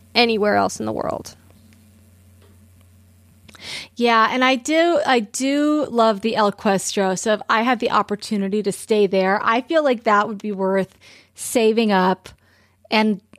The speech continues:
Speaker 2: you know, a once in a lifetime experience. So that being said, I think that would be awesome. But yeah, the travel time, it's just
Speaker 1: It's a lot.
Speaker 2: I mean, it would have to be like a fiftieth birthday or something.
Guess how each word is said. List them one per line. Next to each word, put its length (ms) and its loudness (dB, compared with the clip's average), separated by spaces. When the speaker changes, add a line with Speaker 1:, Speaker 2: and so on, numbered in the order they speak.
Speaker 2:
you 120 0
know, 160 2
a 120 2
once 340 0
in 60 -2
a 60 0
lifetime 500 0
experience. 760 -8
So 360 2
that 320 4
being 180 0
said, 260 0
I 100 2
think 200 -2
that 220 0
would 260 2
be 180 0
awesome. 640 0
But 100 -6
yeah, 140 2
the 100 -2
travel 520 2
time, 680 0
it's 360 -4
just 480 -2
Speaker 1:
It's 80 -8
a 40 -10
lot. 200 -12
Speaker 2:
I 80 2
mean, 100 4
it 60 0
would 120 4
have 220 0
to 100 -2
be 100 0
like 160 2
a 60 2
fiftieth 680 -2
birthday 440 0
or 100 -6
something. 460 -8